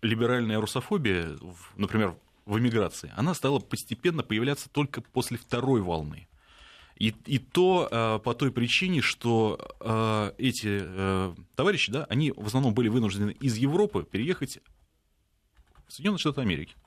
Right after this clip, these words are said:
Вот возьмем тот же самый Н Т С, Народно-трудовой союз, сначала Национальный трудовой, э, назывался, да, потом Народно-трудовой, э, союз нового поколения,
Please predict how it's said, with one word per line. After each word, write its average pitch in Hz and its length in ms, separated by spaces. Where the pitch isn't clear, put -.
Вот 117 100
возьмем 208 200
тот 160 180
же 131 80
самый 135 320
Н 127 140
Т 110 260
С, - 200
Народно-трудовой 113 920
союз, 113 520
сначала 95 340
Национальный 107 420
трудовой, 95 460
э, 73 380
назывался, 87 460
да, 95 80
потом - 240
Народно-трудовой, 90 600
э, 90 200
союз 117 300
нового 101 260
поколения, 85 640